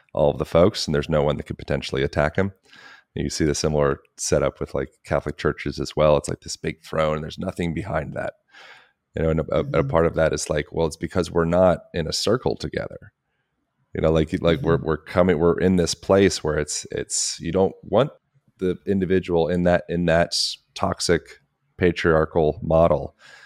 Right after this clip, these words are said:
Speaker 1: to trust their intuition too much or trust their
Speaker 2: Mm-hmm.
Speaker 1: creativity or their independence or their sovereignty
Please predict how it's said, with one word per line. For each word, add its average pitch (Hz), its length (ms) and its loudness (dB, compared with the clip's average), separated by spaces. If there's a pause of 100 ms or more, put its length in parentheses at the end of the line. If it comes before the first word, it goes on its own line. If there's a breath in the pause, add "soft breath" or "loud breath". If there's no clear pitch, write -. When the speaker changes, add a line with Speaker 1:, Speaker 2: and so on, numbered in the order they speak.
(360 loud breath)
Speaker 1:
to 98 160 0
trust - 360 2
their 90 140 4
intuition 85 560 -2
too 95 160 -2
much - 560 -4
or 80 140 -4
trust - 400 0
their 85 140 0
Speaker 2:
Mm-hmm. - 120 -14
Speaker 1:
creativity 80 720 0
or 76 100 -6
their 80 120 -2
independence 82 720 -2
or 80 60 -6
their 80 120 -8
sovereignty 85 640 -2